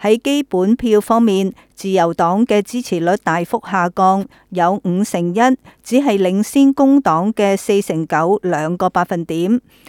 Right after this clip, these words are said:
同譚寶上屆大選自由黨票數比工黨高出百分之十七點七相比，相差係好遠。有分析甚至認為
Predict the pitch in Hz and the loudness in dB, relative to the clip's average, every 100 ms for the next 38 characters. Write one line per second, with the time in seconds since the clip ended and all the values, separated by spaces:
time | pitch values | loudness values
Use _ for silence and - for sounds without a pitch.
0 | - - 202 185 185 190 214 269 - 220 | -20 -8 -4 -4 -2 0 2 2 2 0
1 | 208 220 226 196 196 202 - 185 254 - | 2 0 0 0 0 -2 0 2 2 -2
2 | _ - 202 185 175 170 196 269 254 233 | _ -4 0 0 0 0 0 0 0 0
3 | - 226 196 208 - 277 285 190 180 214 | 2 2 4 2 4 4 4 4 0 0
4 | 269 277 294 277 196 190 180 247 - - | 0 0 -2 0 0 -2 -4 -4 -2 -4
5 | - 254 - 175 170 202 262 247 - 240 | -2 -8 -6 -6 -6 -4 -4 -4 0 2
6 | 240 233 160 185 254 - - - - 208 | 2 2 0 0 0 -4 -20 -10 -2 -2
7 | 214 202 214 202 160 175 196 175 185 156 | 0 -2 -2 -2 -2 -2 0 0 0 -2
8 | _ - - - - 190 240 240 - 254 | _ -20 -20 -10 -2 0 2 2 2 -2
9 | - 196 196 214 202 190 185 180 185 | 0 -2 -2 -2 0 0 2 2 0